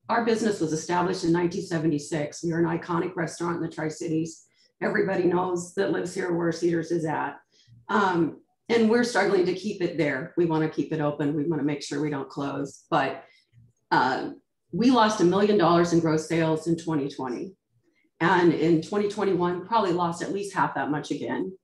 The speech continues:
And when we purchased this business in two thousand nineteen, we had savings in the bank. You know, we, we had a nice down payment. We had a cushion. We had a good plan. We had a very successful business. And then when we closed in twenty twenty,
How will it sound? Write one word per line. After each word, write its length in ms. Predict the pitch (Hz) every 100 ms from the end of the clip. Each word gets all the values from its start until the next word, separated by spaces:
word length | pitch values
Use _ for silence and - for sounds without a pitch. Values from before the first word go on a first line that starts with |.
| _ _ _ _ -
And 480 | 165 175 170 156 -
when 240 | 180 190
we 420 | 240 262 - -
purchased 420 | _ 247 247 226 196
this 200 | 170 -
business 380 | 170 185 160
in 80 | 151
two 160 | 143 180
thousand 320 | 170 156 165
nineteen, 680 | 156 147 - 220 160 143 -
we 80 | 220
had 240 | 220 - 170
savings 400 | 180 175 185 175
in 100 | 165
the 80 |
bank. 440 | 160 165 170 165 - _ _ _ _ _
You 160 | 147 170
know, 160 | 156
we, 420 | 147 175 170 - -
we 80 |
had 140 | - 170
a 40 |
nice 340 | 170 165 175 -
down 220 | 170 165
payment. 560 | 175 175 175 170 165 - _
We 280 | 160 196 185
had 160 | 185
a 80 | 156
cushion. 440 | - 185 - 170
We 120 | 170 175
had 160 | 165
a 20 |
good 240 | 151 170 160
plan. 560 | 170 175 165 165 175 - _ -
We 80 |
had 80 | 202
a 60 | 151
very 220 | 170 180
successful 560 | 185 - 165 165 151 151
business. 540 | 170 175 180 175 - 147
And 100 | 170
then 80 |
when 140 | 185 170
we 60 |
closed 360 | 165 - 285 262
in 80 | 170
twenty 300 | - 202 170
twenty, 560 | - 202 196 139 143